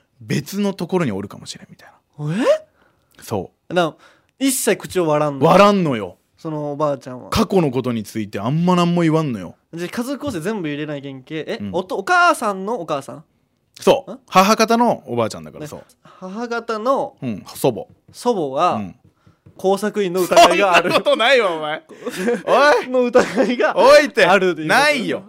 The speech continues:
Speaker 2: あるよね。
Speaker 1: ないないない。
Speaker 2: それは完全に。<laughs> そう、詳細不明。
Speaker 1: ずっと長崎。
Speaker 2: ずっと長崎ではある。
Speaker 1: ずっと長崎、ほんと。
Speaker 2: あ、オッケーオッケーオッケー。
Speaker 1: わかんない。でもね、出身は佐賀らしいんよな。で、元の名字は御厨っていうらしいんよ。で、今は段。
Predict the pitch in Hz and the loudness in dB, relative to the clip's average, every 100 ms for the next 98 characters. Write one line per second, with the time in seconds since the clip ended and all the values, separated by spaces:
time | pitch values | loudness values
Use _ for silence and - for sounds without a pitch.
0 | _ 175 170 143 139 156 175 240 214 196 | _ -6 -6 -8 -14 -4 -2 0 -2 -2
1 | 202 180 180 147 180 220 208 - _ 440 | -2 -2 -4 -4 -6 -6 -8 -14 _ -14
2 | - _ 160 220 214 220 226 208 196 190 | -14 _ -2 0 2 2 2 0 -2 0
3 | 170 156 - 117 220 - 220 202 190 117 | -2 -2 -4 -2 -2 4 6 8 6 2
4 | - - - _ _ _ _ 160 - _ | -6 -16 -18 _ _ _ _ -20 -20 _
5 | 165 143 147 147 127 123 156 147 135 127 | -8 -8 -10 -14 -6 -4 -2 0 2 2
6 | 127 98 - - - - 139 131 - 131 | 0 -2 -8 -12 -12 -10 -6 -6 -8 -12
7 | 127 - - 90 95 - 95 95 98 - | -12 -14 -14 -18 -14 -12 -8 -8 -6 -2
8 | 107 92 87 85 92 85 87 95 104 185 | -2 -2 -8 -10 -10 -10 -6 -6 -4 -4
9 | - - 233 196 160 147 156 - 139 95 | -2 0 0 0 -2 -2 -4 -6 -8 -12
10 | - 55 - - _ _ _ _ _ _ | -16 -20 -20 -20 _ _ _ _ _ _
11 | _ _ - 127 170 226 294 302 247 160 | _ _ -4 2 2 4 4 6 6 6
12 | 240 190 117 98 135 151 277 185 110 - | 6 6 2 0 -2 2 2 4 0 -6
13 | - 80 - - - - - _ _ 185 | -16 -14 -14 -16 -18 -18 -20 _ _ 2
14 | 233 226 151 185 143 - 139 90 | 4 4 6 4 4 0 -2 -4